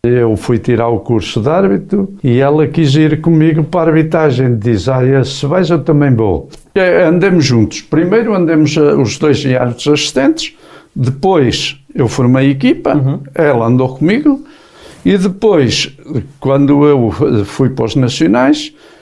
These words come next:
Speaker 1: ela formou equipa. E formou equipa e tinha dois árbitros assistentes também à altura e fizeram épocas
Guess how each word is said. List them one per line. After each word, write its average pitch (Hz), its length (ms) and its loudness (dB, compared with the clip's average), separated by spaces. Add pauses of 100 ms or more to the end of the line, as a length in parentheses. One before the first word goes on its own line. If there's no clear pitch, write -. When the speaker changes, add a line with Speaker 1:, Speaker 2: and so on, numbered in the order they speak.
(240)
Speaker 1:
ela 185 380 0
formou 190 480 2
equipa. 156 600 -4 (560)
E 156 100 0
formou 180 440 0
equipa 156 680 -2 (540)
e 156 640 2
tinha 151 280 2
dois 135 240 0
árbitros 143 300 -4
assistentes - 520 -2
também 147 760 0
à - 80 -8
altura 120 560 0 (760)
e 170 400 4
fizeram 147 840 2
épocas 165 1080 -2